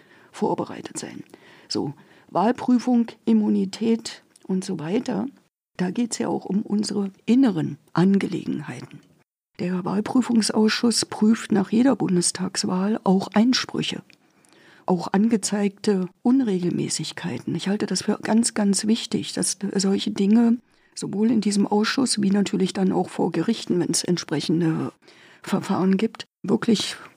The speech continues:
geprüft wird, sehr konsequent geprüft wird und dann auch die Ergebnisse der Prüfung mit den entsprechenden Begründungen ordentlich öffentlich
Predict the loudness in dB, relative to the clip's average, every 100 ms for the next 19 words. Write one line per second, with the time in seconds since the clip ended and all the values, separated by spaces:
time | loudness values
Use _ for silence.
0 | -16 -4 -2 4 2 2 2 2 2 2
1 | 0 -2 -12 _ -4 2 2 2 -2 2
2 | 2 2 -2 0 -2 -2 -2 -2 -2 0
3 | 0 0 -2 0 2 0 0 -2 -4 -8
4 | -6 -4 -2 -2 -2 0 2 2 2 -2
5 | -6 -4 -2 0 -2 -6 -8 _ _ _
6 | _ -4 -2 0 0 0 0 -2 0 2
7 | 2 2 -2 4 4 4 0 -4 -10 _
8 | -10 0 2 4 2 2 -2 -4 -4 -2
9 | 0 -2 -2 -8